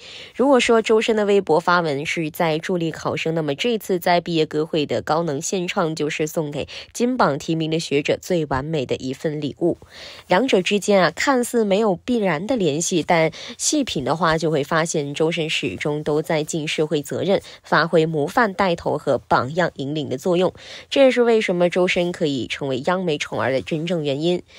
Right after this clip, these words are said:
有责任、有态度，身上隐藏了很多闪光点，值得我们一一解锁。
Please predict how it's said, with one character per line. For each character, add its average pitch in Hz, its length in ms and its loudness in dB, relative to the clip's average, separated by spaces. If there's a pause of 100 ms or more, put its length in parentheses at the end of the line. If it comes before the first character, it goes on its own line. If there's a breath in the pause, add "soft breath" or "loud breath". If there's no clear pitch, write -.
(340 loud breath)
有 165 240 6
责 165 260 4
任、 247 260 2
有 143 140 2
态 247 340 2
度， 202 160 2
身 180 240 2
上 175 200 0
隐 131 160 -4
藏 143 200 -4
了 147 120 -2
很 131 240 -4
多 143 120 0
闪 151 240 -2
光 151 200 -2
点， 170 180 0
值 - 180 -2
得 147 120 -2
我 147 100 0
们 127 160 -2
一 151 300 -6
一 - 20 -2
解 151 220 -2
锁。 - 280 0